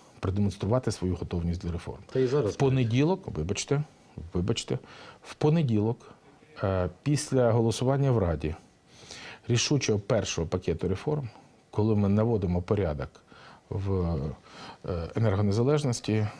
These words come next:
Speaker 1: в бюджетному дефіциті, в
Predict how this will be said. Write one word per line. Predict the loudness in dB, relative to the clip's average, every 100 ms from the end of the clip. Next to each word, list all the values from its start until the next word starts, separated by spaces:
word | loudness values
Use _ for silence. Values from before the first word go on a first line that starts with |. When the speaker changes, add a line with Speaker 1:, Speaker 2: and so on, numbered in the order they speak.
| -6
Speaker 1:
в | -2 0 2 2 0 -2 -4
бюджетному | -4 -2 0 0 0 0
дефіциті, | -2 -4 0 0 2 0 0 -4 -18 -16 -4
в | -2 0 2 2 2